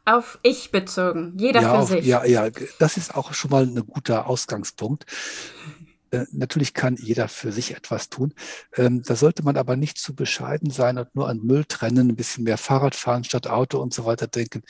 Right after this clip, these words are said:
Speaker 2: Diese ganzen Ratschläge sind nett und gut und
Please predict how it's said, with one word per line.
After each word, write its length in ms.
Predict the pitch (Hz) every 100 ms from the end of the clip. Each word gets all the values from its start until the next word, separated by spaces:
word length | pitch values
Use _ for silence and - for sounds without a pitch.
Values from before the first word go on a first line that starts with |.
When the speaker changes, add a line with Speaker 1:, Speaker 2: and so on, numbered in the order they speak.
| - - _ -
Speaker 2:
Diese 160 | 151
ganzen 320 | 143 135 -
Ratschläge 560 | 120 123 - 135 123 117
sind 280 | 110 104 -
nett 300 | 113 143 - 120
und 140 | 113
gut 300 | 151 175 -
und 240 | 131 -